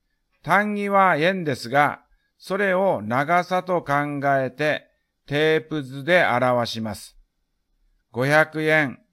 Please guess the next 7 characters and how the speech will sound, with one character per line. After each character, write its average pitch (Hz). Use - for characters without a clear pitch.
X 143
円、 131
Y 170
円 147
の 131
中 127
で 147